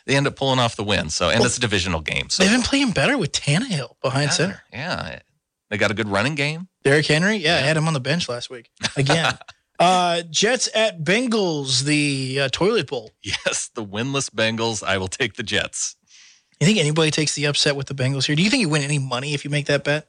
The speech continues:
Speaker 1: I actually looked in our Pick'em League and on Yahoo, majority of people are actually going with the Bengals to get their first win.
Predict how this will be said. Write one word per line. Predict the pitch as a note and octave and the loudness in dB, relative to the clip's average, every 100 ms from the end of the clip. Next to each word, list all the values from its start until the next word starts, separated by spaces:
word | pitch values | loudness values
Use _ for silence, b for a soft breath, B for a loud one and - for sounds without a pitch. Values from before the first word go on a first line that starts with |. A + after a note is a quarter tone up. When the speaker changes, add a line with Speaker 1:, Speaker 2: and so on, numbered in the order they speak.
| - | -2
Speaker 1:
I | F#3 | 0
actually | F3 F3 - F3 C3 | 2 0 0 0 0
looked | B2 C3+ - | 0 -2 -4
in | - B2 A#2 A2+ | 0 2 2 0
our | G2+ G#2 | 0 0
Pick'em | - B2 B2+ | -2 -2 -2
League | G#2 F#2 F#2 F2+ | 0 2 0 0
and | G2+ G2 | 0 2
on | F#2+ | 0
Yahoo, | F#2+ G2 C3 A#2+ | 2 2 2 -2
majority | F#2 G2+ A#2+ C#3+ D#3+ | -4 -4 -2 -2 -2
of | D3+ - | -4 -2
people | D3 C#3+ G#2+ | -4 0 0
are | D#2 | 0
actually | A2 B2+ - B2+ | -2 -2 -2 -2
going | G#2+ B2+ F3+ | -2 0 -2
with | A2+ | -4
the | - | -4
Bengals | E2+ F2+ E2+ E2 | 0 0 0 -2
to | G2+ | -2
get | F#2+ | -2
their | G2 | -2
first | F2+ F#2+ F2+ | 0 0 -2
win. | G#2+ A#2 D2 | 0 0 0